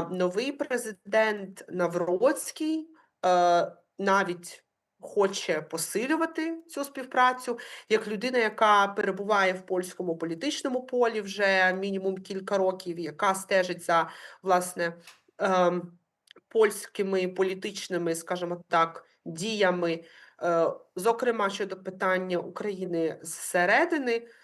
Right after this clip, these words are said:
то можу сказати теж, що, е, насправді це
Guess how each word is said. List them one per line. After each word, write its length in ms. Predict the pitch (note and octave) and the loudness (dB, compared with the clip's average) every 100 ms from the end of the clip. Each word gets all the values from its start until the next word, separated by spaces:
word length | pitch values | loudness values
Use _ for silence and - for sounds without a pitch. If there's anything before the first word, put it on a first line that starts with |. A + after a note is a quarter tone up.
| _ | _
то 120 | - F#3 | -8 -2
можу 300 | G3+ A3 G3+ | 0 -2 -8
сказати 500 | - F#3+ G3+ A3 G#3+ | -10 -4 -2 -4 -4
теж, 420 | G3+ G3+ G3 - | 0 0 -2 -10
що, 960 | F3+ - - G#3 F#3 F3+ F3 F#3 F3 F3 F3 - - _ - _ _ _ | -12 -10 -6 0 4 2 2 4 4 4 -4 -20 -20 _ -20 _ _ _
е, 120 | E3 F3+ | -4 -2
насправді 540 | F#3 F#3 G#3 G3 F#3 | -4 -2 0 0 -2
це 160 | F#3 | -12